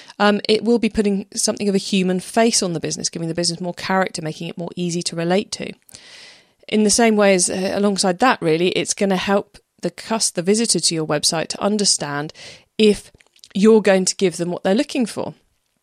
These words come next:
So it helps them work out if, if they're a good fit as a customer of your business, which has the added bonus of pulling the good fit people <laughs> closer to you, but it's also gonna encourage those who,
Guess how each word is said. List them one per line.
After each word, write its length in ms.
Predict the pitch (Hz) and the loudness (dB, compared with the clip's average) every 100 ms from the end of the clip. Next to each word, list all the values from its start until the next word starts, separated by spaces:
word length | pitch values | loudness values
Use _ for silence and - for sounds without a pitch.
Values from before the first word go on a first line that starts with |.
| _ _ _ - - | _ _ _ -10 0
So 120 | 202 | 0
it 60 | |
helps 240 | 202 233 233 | 4 2 2
them 160 | 196 | 2
work 260 | 190 185 - | 4 2 2
out 180 | 175 - | -2 -2
if, 160 | - - | -6 -4
if 140 | 208 | -4
they're 180 | - 185 | 2 2
a 60 | 180 | 2
good 260 | 185 185 | 2 2
fit 500 | - - 226 - - - - - | 0 -2 -2 -2 -6 -8 -20 -8
as 100 | 180 | -2
a 60 | 180 | -2
customer 480 | - 180 - 180 170 | -2 -2 -2 -2 -4
of 80 | |
your 160 | 165 170 | 0 0
business, 580 | 202 220 185 - - - _ _ - - - | 2 2 -2 -4 -6 -6 _ _ -20 -20 -4
which 160 | - - | 0 2
has 260 | 208 196 190 | 2 2 2
the 300 | 190 190 - _ _ _ - | 2 0 -4 _ _ _ 0
added 220 | 220 208 202 | 4 4 6
bonus 340 | 190 180 170 | 4 4 0
of 120 | 185 | -2
pulling 340 | - 208 196 165 | 2 4 4 0
the 80 | |
good 260 | 160 185 - | -2 -2 -2
fit 280 | - 175 - | 0 -2 2
people 300 | 185 180 185 | 0 2 0
<laughs> 80 | - | 4
closer 280 | 180 165 180 | 4 4 2
to 180 | - | 2
you, 280 | 269 254 170 | 4 4 4
but 160 | 165 175 | 0 -2
it's 120 | - | -2
also 380 | 214 220 - 180 | 0 0 2 0
gonna 220 | 170 170 | 0 -2
encourage 420 | 170 - 175 170 | -4 -2 -2 0
those 280 | 175 170 175 | 0 0 0
who, 220 | 175 170 | -2 -4